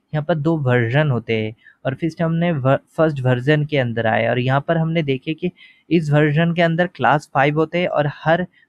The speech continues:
वर्जन का दो पार्ट होता है, एक पार्ट होता है नेटवर्क आईडी, दूसरा पार्ट होता है होस्ट आईडी। तो अभी कितने बिट नेटवर्क आईडी होगा और कितने बिट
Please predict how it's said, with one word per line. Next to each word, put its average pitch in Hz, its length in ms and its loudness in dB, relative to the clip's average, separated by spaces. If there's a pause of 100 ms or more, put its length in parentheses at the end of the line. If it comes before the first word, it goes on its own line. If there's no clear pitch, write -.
वर्जन 143 360 0
का 175 140 -2
दो 147 200 0
पार्ट 117 340 -2
होता 110 300 -4
है, 110 180 -10 (360)
एक 147 240 -4
पार्ट 156 300 2
होता 151 220 0
है 156 100 0
नेटवर्क 135 480 -4
आईडी, 156 280 0
दूसरा 131 360 -8
पार्ट 123 280 -4
होता 127 200 -4
है 139 80 -4
होस्ट 127 340 -10
आईडी। 101 280 -12 (400)
तो 156 80 0
अभी 175 300 0 (460)
कितने 180 500 0 (180)
बिट 151 280 -2 (340)
नेटवर्क 151 460 0
आईडी 151 220 2
होगा 156 300 0
और 160 100 -2
कितने 156 400 -8
बिट 147 220 -4